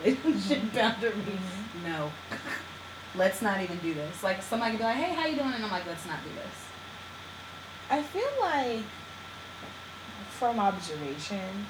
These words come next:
Speaker 2: I feel like one of your boundaries would be, um, well, I don't know if it's a boundary. Well, I guess it would be a personal boundary for you as you go into relationships,
Speaker 1: Mm-hmm.
Speaker 2: is the "I'm all about that action" type situation.
Speaker 1: Oh, God, yes.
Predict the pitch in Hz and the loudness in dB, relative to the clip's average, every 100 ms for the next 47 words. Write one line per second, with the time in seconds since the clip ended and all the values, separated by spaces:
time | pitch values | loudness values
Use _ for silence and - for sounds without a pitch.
0 | - 190 - - - - - - - - | -8 -8 -8 -8 -8 -8 -8 -10 -12 -12
1 | - - 196 170 185 185 175 165 165 160 | -12 -12 -10 -6 -2 -2 -2 -4 -4 -4
2 | 156 160 165 170 170 165 165 165 170 190 | -2 -4 -4 -6 -6 -6 -6 -8 -10 -10
3 | 185 170 165 160 151 160 151 147 147 147 | -10 -4 -4 -4 -6 -6 -4 -2 -2 -2
4 | 147 151 151 - - - - - - 165 | -4 -6 -10 -12 -12 -12 -12 -12 -8 -6
5 | 147 90 92 73 185 208 - - - - | -4 -6 -10 -10 -8 -8 -8 -12 -12 -12
6 | - - - - - - - 185 185 - | -12 -12 -12 -12 -12 -12 -8 -6 -4 -4
7 | 208 285 214 202 190 175 160 151 151 185 | -4 0 0 0 -2 -6 -8 -10 -8 -6
8 | - - - - 214 214 254 330 453 330 | -6 -8 -10 0 2 4 6 6 4 4
9 | 226 190 - 190 202 180 175 - - 175 | 2 2 2 0 0 0 -2 -4 -6 -4
10 | 160 165 165 165 170 170 - 147 151 156 | -2 -2 -2 -4 -6 -6 -6 -6 -6 -6
11 | 233 262 262 - - 196 196 165 180 175 | -4 -2 -2 -4 -6 -4 -2 0 0 2
12 | 170 156 - 175 165 170 170 160 156 156 | 4 4 2 2 4 4 2 2 2 2
13 | 156 165 214 202 214 208 233 226 226 247 | 2 0 -2 -2 -2 -4 -4 -2 -2 2
14 | 262 285 277 233 233 208 160 143 160 | 8 8 10 12 10 10 4 0 -2